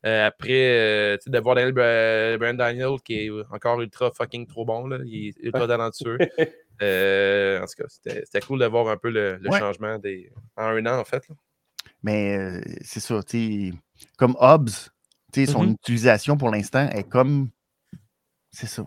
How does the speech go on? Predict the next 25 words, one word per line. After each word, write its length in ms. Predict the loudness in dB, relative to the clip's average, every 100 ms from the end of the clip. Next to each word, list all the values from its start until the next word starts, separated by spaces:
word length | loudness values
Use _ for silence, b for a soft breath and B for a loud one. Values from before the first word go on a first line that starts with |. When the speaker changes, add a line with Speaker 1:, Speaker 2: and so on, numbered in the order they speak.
| -12
Speaker 3:
un 80 | -8
peu 160 | -4
bizarre, 960 | -4 -6 -4 2 6 6 4 0 -6 -14 -8
puis 180 | -6 -4
elle 80 | -4
est 100 | -2
pas 100 | -2
aussi, 560 | -2 -4 -8 -6 -6
tu 140 | -6 -8
sais. 60 | -8 -12 B B B B 6
Là, 220 | 8 8
la 100 | 6
semaine 220 | 2 4
passée, 360 | 6 4 2 -2
c'était, 460 | 0 2 2 2 2
euh, « 60 |
Oh, 280 | 2 2 0
j'essaye 320 | -2 -4 -4
de 80 | -4
taper 520 | -2 -2 0 0 0 -6 b b b b b
Omega 440 | -2 0 2 4 4
avec 160 | 2
du 120 | -4 -4
duct 160 | -4 -4
tape 300 | -4 -6